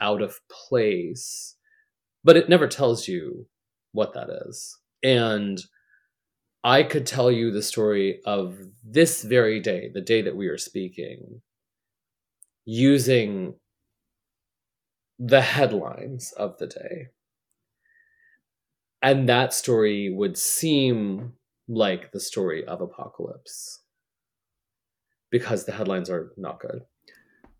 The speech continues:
But I think that has been true for all time. I think that has always been the truth. I think every human has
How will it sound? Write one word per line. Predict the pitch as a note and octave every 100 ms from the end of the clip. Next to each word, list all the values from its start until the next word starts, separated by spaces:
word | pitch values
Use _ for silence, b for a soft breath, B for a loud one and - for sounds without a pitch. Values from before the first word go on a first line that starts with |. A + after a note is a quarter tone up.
| _
But | C3 C3+ C3 - -
I | B2 C3+
think | B2+ C#3 A#2
that | G#2+
has | G#2+ G#2
been | G#2 F#2+
true | F#2 - F#2+ F2+ F2 F#2 _ _ _ _ _ _
for | _ A#2 F2
all | E2
time. | E2 - - - _ _ _ -
I | A#2
think | A2+
that | G#2+
has | G2+ F#2+ -
always | G#2 G#2+ G2 G2 F2+ F2+
been | - D#2+ D#2+ - _
the | F#2+
truth. | - - B2 - _
I | A2
think | A2 -
every | A2+ G#2+ A2+ A#2+ A#2+ B2+ B2 b b _ -
human | D3+ B2 G#2+ G2
has | G2 A2